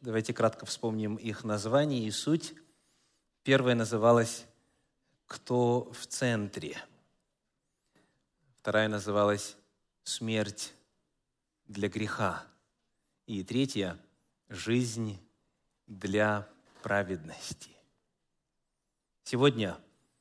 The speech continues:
в четвертой проповеди в этом цикле мы рассмотрим тему «Условия для роста». Мы зададим вопрос о том, как сохранить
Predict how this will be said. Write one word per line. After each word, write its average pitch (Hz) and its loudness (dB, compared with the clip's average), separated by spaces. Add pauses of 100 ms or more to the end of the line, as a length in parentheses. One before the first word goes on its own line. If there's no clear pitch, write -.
(600)
в - -18
четвертой 147 2
проповеди 110 0
в 104 0
этом 110 0
цикле 107 0 (600)
мы 113 2
рассмотрим 123 0
тему 135 2 (300)
«Условия 123 2 (580)
для 104 0
роста». - -2 (1300)
Мы 107 0
зададим 123 4 (360)
вопрос 151 6
о 147 4
том, 165 4
как - 8
сохранить 170 6